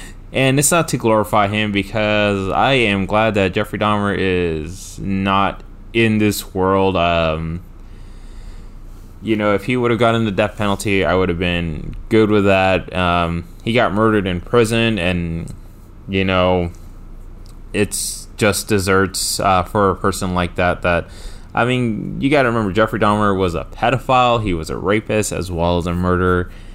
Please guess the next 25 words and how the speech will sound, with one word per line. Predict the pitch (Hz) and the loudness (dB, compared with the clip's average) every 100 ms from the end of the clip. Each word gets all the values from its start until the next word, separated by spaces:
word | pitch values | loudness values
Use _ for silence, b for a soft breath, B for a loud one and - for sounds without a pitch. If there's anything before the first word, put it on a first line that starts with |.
| B - | B -4
and | 92 92 90 92 | 2 4 4 2
they | 98 | 2
do | 113 117 | 2 2
show | 104 117 107 104 98 92 - - - - - 110 | 2 2 4 4 2 0 -8 -20 -20 -18 -12 -8
Jeffrey | 92 107 - | 2 2 2
Dahmer | 101 98 98 95 90 | 2 2 4 2 2
molesting | 92 95 90 90 - 92 90 90 87 87 - - | 0 2 2 0 -4 -2 0 -2 -4 -6 -8 -2
a, | 87 85 82 69 | 0 2 0 0
uh, | 80 82 69 67 | 0 0 0 -2
young | 90 95 98 92 | 2 2 2 0
man | 87 85 85 85 87 | 0 0 0 -2 -4
in | - 98 | -4 -2
his | 98 92 | 0 0
apartment, | 85 - 92 73 92 90 85 B B - | -2 0 0 0 0 0 -2 B B -10
so | - 110 | 0 2
you're | 104 127 | 4 2
gonna | 165 160 | 2 0
see | - 143 | 4 4
a | 131 | 6
lot | 127 113 | 4 4
of | |
homoeroticism | 117 120 117 110 104 98 - 95 90 90 87 - | 2 2 2 4 4 2 0 0 0 0 0 -2
in | 98 92 | -2 0
this | 90 - - | -2 -4 -10
movie, | 92 92 87 87 82 82 | -4 -2 0 0 0 -2